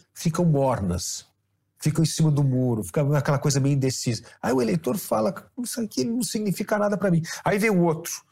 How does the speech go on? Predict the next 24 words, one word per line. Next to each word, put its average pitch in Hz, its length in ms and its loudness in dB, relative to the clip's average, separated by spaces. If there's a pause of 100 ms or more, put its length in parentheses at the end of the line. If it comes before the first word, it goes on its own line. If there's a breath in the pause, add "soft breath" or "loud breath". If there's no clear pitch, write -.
candi-, 131 280 0
pré-, 135 420 0
candi-, 120 340 -2
candidato 120 500 0
aquele 98 180 -4
tempo, 87 180 -4
que 139 80 0
era 123 60 2
o 113 40 -2
Jair 120 180 2
Bolsonaro, 107 460 0 (160 loud breath)
e 127 80 0
coloca 147 360 0
as - 100 -2
coisas 117 200 0
no 117 80 0
preto 123 280 0
e 117 40 0
branco, 160 300 0
fala, 175 140 0
"Pô, 131 160 2
esse - 180 -4
cara 170 240 2
aí 220 260 0